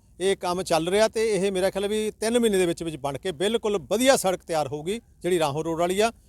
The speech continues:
ਇਸ ਤੋਂ ਇਲਾਵਾ ਵੀ, ਅ, ਵਿਧਾਨ ਸਭਾ ਹਲਕਾ ਪੂਰਬੀ ਵਿੱਚ ਕੋਈ ਸੜਕ ਦੀ ਰਹਿਣ ਦਿੱਤੀ ਜਾਊ ਕੱਚੀ, ਕਿਉਂਕਿ ਕੱਚਾ ਲਫ਼ਜ਼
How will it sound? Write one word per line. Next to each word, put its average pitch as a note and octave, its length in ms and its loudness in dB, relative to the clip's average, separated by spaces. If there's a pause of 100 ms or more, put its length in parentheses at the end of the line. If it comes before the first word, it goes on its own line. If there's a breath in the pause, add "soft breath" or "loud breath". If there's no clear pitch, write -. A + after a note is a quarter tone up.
(120)
ਇਸ G3 160 -2
ਤੋਂ B3 120 -2
ਇਲਾਵਾ F#3+ 300 4
ਵੀ, A#3+ 220 -2
ਅ, - 560 -6
ਵਿਧਾਨ D#3+ 360 0
ਸਭਾ A3 260 4
ਹਲਕਾ F#3+ 300 0
ਪੂਰਬੀ G#3 280 -6
ਵਿੱਚ A3 180 -6
ਕੋਈ G#3 440 0
ਸੜਕ D#3+ 400 0
ਦੀ G#3+ 240 -4 (260)
ਰਹਿਣ F#3 260 2
ਦਿੱਤੀ F#3+ 220 -8
ਜਾਊ G#3 120 2
ਕੱਚੀ, G#3 320 -6
ਕਿਉਂਕਿ G#3+ 260 -2
ਕੱਚਾ G#3+ 340 0
ਲਫ਼ਜ਼ F3+ 340 6